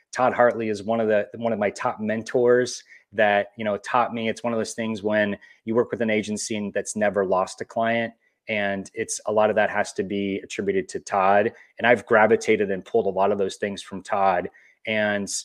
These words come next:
it's not really secret sauce.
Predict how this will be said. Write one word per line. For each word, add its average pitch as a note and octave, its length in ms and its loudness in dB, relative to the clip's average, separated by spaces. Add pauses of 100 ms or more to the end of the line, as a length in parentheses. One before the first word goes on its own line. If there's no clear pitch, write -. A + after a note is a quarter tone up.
(120)
it's - 260 -6
not C3 260 0
really A#2+ 580 0
secret A#2+ 440 -6
sauce. G#2 560 -2